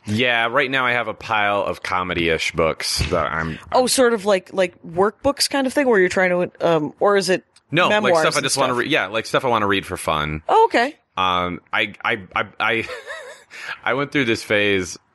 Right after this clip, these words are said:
Speaker 1: about four years ago where I bought a bunch of, like, how do I put this and not just sound like the wor-, like, like biology textbooks?
Speaker 2: Oh, right.
Speaker 1: Like, <laughs> it
Speaker 2: No,
Speaker 1: was
Speaker 2: that's
Speaker 1: just
Speaker 2: fun.
Speaker 1: read bio-
Speaker 2: This is safe space, man.
Speaker 1: And,
Speaker 2: Talk,
Speaker 1: uh,
Speaker 2: so you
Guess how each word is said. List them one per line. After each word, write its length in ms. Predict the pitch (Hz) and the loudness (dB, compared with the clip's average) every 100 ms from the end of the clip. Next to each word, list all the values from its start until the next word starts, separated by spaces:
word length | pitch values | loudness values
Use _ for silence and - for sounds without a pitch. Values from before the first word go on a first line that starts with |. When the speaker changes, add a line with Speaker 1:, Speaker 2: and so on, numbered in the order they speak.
| _ _ _ _ - - - | _ _ _ _ -20 -16 -6
Speaker 1:
about 280 | 90 90 | -4 -4
four 220 | - 98 90 | -2 0 2
years 200 | 87 85 | 0 0
ago 220 | 85 85 | -2 -2
where 160 | 85 73 | 0 -2
I 220 | 85 82 | -2 -6
bought 360 | - - 87 85 | -8 -2 -2 0
a 20 | |
bunch 240 | 87 85 85 | -4 -4 -8
of, 180 | 76 80 | -6 -4
like, 440 | 76 73 71 - _ _ _ _ _ _ _ _ _ _ _ _ _ _ _ _ | -2 -2 -8 -16 _ _ _ _ _ _ _ _ _ _ _ _ _ _ _ _
how 180 | - 180 | -2 0
do 60 | 165 | 0
I 60 | |
put 240 | 147 120 104 | 0 -2 0
this 200 | 95 95 | 0 0
and 80 | |
not 160 | 87 85 | -2 -4
just 180 | 90 - | -8 -6
sound 200 | 87 82 | -4 -2
like 140 | 85 | -4
the 100 | 82 | -2
wor-, 240 | 76 82 - - | 0 -2 -2 -4
like, 340 | 98 90 - _ _ _ _ _ | -2 -2 -6 _ _ _ _ _
like 220 | 208 165 123 | -4 -2 -2
biology 580 | 107 82 85 90 101 | -2 0 0 -2 -4
textbooks? 880 | 92 104 - - 107 107 - - - - - | -4 -4 -6 -4 -2 -2 -4 -8 -8 -12 -2
Speaker 2:
Oh, 200 | 494 523 | 2 4
right. 140 | 539 - | 4 2
Speaker 1:
Like, 80 | - - - - | -2 -2 -4 -2
<laughs> 160 | 170 285 | 0 0
it 100 | 254 | 0
Speaker 2:
No, 100 | 392 | 2
Speaker 1:
was 80 | 339 | 2
Speaker 2:
that's 140 | 359 | 2
Speaker 1:
just 120 | 330 - | 0 0
Speaker 2:
fun. 220 | 392 320 | 0 2
Speaker 1:
read 300 | 381 349 285 | 4 4 2
bio- 220 | 294 302 | 0 2
Speaker 2:
This 160 | 214 392 | 0 0
is 60 | |
safe 320 | - 415 508 - | 2 4 4 4
space, 420 | - 571 523 - | 4 6 6 4
man. 220 | 277 294 | 2 4
Speaker 1:
And, 60 | 294 | 4
Speaker 2:
Talk, 160 | 339 294 | 4 4
Speaker 1:
uh, 320 | 277 262 - | 2 4 4
Speaker 2:
so 80 | 311 | 2
you 300 | 294 254 | 0 -4